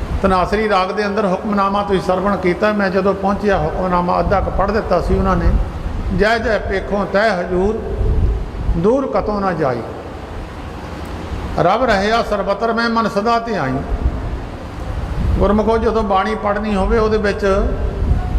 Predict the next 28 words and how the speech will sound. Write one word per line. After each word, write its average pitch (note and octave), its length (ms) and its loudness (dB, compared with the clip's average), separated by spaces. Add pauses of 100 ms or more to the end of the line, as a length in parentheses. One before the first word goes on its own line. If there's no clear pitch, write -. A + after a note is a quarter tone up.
(220)
ਇੱਕ G#3 220 2
ਬਿੰਦੀ G3+ 600 0 (480)
ਤੇ G3 100 4
ਇੱਕ G3+ 80 -2 (180)
ਅਧਿਕ, G#3 140 0 (1120)
ਦੋ G3+ 340 4
ਅੱਖਰ B3 240 -2
ਗੁਰੂ B3 200 -2
ਗੋਬਿੰਦ G#3+ 320 0
ਸਿੰਘ A#3 220 -2
ਸਾਹਿਬ G#3+ 300 0
ਜੀ A3 80 -4
ਮਹਾਰਾਜ G3+ 380 0
ਛੱਡ E3 180 0
ਗਏ। B2 140 -2 (1200)
ਉਹਨਾਂ A#3+ 240 2
ਨੇ A#3+ 100 0
ਕਿਹਾ, C4 180 2
"ਮੇਰੇ A3 540 2 (160)
ਸਿੱਖ G3 220 2
ਜਿੱਥੇ G3+ 380 2
ਮਨਾਸਬ F#3 560 0
ਸਮਝਣਗੇ G3 600 2 (1120)
ਉੱਥੇ C4+ 240 2 (360)
ਸਿੱਖ G#3+ 220 0
ਕੋਲੋਂ A3+ 500 0
ਅਲਾਇਆ G3 300 2
ਕਰਨਗੇ।" D3+ 400 -4